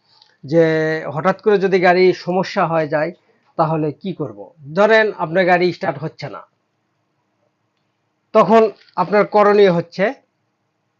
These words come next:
ফার্স্ট করণীয় হচ্ছে আপনার গাড়িতে ব্যাটারি লাইন পাচ্ছে কিনা। হঠাৎ করে ব্যাটারি লাইন আউট হয়ে যেতে পারে। আপনি একটা সেলফ মারছেন, আপনার ব্যাটারিতে কার্বন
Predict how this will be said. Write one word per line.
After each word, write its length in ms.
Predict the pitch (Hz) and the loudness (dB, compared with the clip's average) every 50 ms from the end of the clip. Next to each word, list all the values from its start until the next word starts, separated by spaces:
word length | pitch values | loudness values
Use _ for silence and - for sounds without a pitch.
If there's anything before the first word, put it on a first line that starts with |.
| _ _ _ _ _ _ _ _ _ _ _ _ _ _ _ - _ _ _ _ _ _ - | _ _ _ _ _ _ _ _ _ _ _ _ _ _ _ -20 _ _ _ _ _ _ 0
ফার্স্ট 280 | - 214 220 214 - - - 226 | 4 4 4 4 2 -2 0 2
করণীয় 320 | 208 202 196 202 202 190 180 | 2 4 4 4 4 4 4
হচ্ছে 180 | 175 180 - 226 233 - 196 | 2 0 -4 -6 -6 -6 -6
আপনার 200 | 170 175 214 202 | -2 0 0 2
গাড়িতে 220 | 208 214 202 180 214 180 160 | 2 2 2 0 0 2 4
ব্যাটারি 300 | 202 185 185 202 202 190 190 | 2 4 4 2 2 4 4
লাইন 220 | 185 185 185 180 180 170 - _ _ _ - - | 4 4 4 2 -2 -4 -8 _ _ _ -4 -4
পাচ্ছে 300 | 170 160 - - 165 156 127 | -4 -4 -4 -8 -10 -10 -10
কিনা। 200 | 131 120 107 104 - _ _ _ _ _ _ _ _ - 190 | -10 -14 -16 -18 -20 _ _ _ _ _ _ _ _ -8 -4
হঠাৎ 220 | 202 233 240 - - - | 0 0 0 0 0 0
করে 140 | 240 226 226 208 | 0 2 2 2
ব্যাটারি 300 | 214 208 196 208 214 208 202 190 | 2 0 0 0 0 0 2 2
লাইন 220 | 185 185 185 185 185 202 - _ _ _ _ _ _ _ _ _ _ _ _ _ _ _ _ _ _ _ _ _ _ _ _ _ _ _ _ _ _ - | 2 2 2 0 -4 -6 -10 _ _ _ _ _ _ _ _ _ _ _ _ _ _ _ _ _ _ _ _ _ _ _ _ _ _ _ _ _ _ 0
আউট 260 | 185 202 220 220 220 196 202 196 | 4 6 6 6 6 6 4 4
হয়ে 180 | 190 180 147 160 | 4 2 2 -2
যেতে 160 | 160 165 156 131 | -4 -4 -4 -4
পারে। 180 | 143 143 143 151 175 - _ _ _ _ _ _ _ _ _ _ _ _ _ - | -2 -2 -4 -4 -6 -8 _ _ _ _ _ _ _ _ _ _ _ _ _ -6
আপনি 260 | 147 151 147 165 185 180 175 | -6 -4 -2 0 2 2 2
একটা 140 | 180 190 180 - - | 0 -2 -6 -2 -2
সেলফ 180 | 185 180 175 190 | -2 -2 0 2
মারছেন, 300 | 202 202 202 196 247 233 196 160 | 2 2 2 0 -2 0 0 0
আপনার 220 | 156 160 165 170 151 | 0 0 0 0 2
ব্যাটারিতে 340 | 170 170 165 170 165 - 170 165 - | 2 0 0 -2 -2 -4 -6 -2 0
কার্বন 300 | 170 170 170 170 170 175 | 0 0 2 2 0 -2